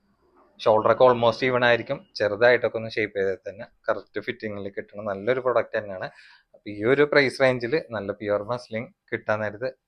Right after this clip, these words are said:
ആരും മിസ്സാക്കണ്ട എന്നുള്ളൊരു റിക്വസ്റ്റ് മാത്രമേ ഉള്ളൂ. കണ്ട, നല്ല നല്ല കളേഴ്സ് ആണ്, നല്ല പ്രിന്റിലാണ്. അപ്പൊ വളരെ കുറച്ച് പീസസ് തന്നെ ഉള്ളൂ കേട്ടോ.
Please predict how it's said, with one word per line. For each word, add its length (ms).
ആരും 320
മിസ്സാക്കണ്ട 480
എന്നുള്ളൊരു 500
റിക്വസ്റ്റ് 380
മാത്രമേ 400
ഉള്ളൂ. 180
കണ്ട, 120
നല്ല 180
നല്ല 200
കളേഴ്സ് 340
ആണ്, 100
നല്ല 260
പ്രിന്റിലാണ്. 800
അപ്പൊ 180
വളരെ 400
കുറച്ച് 280
പീസസ് 360
തന്നെ 160
ഉള്ളൂ 180
കേട്ടോ. 160